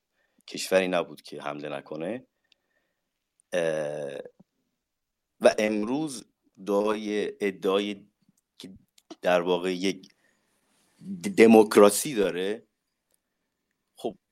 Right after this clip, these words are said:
خیلی از انسان‌ها هم در همین نظام آزادیخواهی که کامو دیگه به عنوان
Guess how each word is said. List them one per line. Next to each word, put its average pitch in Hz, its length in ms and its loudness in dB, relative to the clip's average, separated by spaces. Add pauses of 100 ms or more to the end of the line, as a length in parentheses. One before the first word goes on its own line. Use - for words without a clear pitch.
خیلی 139 440 -6
از 127 340 0
انسان‌ها 98 500 -10
هم 120 80 -12
در 101 160 -6
همین 113 480 -12 (400)
نظام 92 400 -6
آزادیخواهی 87 960 -8
که 98 180 -12
کامو 92 480 -2
دیگه 90 260 -8
به 87 100 -8
عنوان 87 440 -2